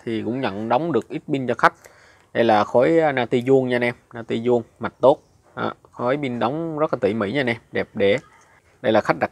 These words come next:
à, đóng năm khối này. Thì cái pin của mình là cũng mới lắm nha.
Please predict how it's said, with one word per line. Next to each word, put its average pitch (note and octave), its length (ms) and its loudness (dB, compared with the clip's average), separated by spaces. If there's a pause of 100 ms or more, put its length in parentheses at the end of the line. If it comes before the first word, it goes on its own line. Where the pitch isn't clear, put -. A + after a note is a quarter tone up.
à, G#2+ 280 0
đóng B2 240 -2
năm C3 160 -2
khối C3+ 220 4
này. E3 100 2 (580)
Thì G#2 200 -4
cái C#3+ 160 0
pin D3+ 160 2
của G#2+ 120 2
mình B2+ 200 0
là G#2+ 100 2
cũng A2 280 -6
mới D3 160 8
lắm G#3+ 160 0
nha. C3 180 2